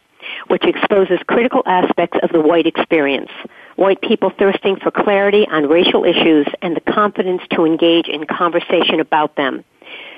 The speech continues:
Debbie Irving is a white, Boston-based racial justice educator. She's written the book that she wishes someone had handed her years ago, A Story-Based Racism One oh one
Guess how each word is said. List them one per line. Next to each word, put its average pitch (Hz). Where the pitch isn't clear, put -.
Debbie 214
Irving 214
is 156
a 180
white, 170
Boston-based 175
racial 170
justice 165
educator. 139
She's -
written 220
the 208
book 185
that -
she 233
wishes 214
someone 190
had -
handed 196
her 240
years 277
ago, 143
A -
Story-Based 196
Racism 170
One 170
oh 220
one 156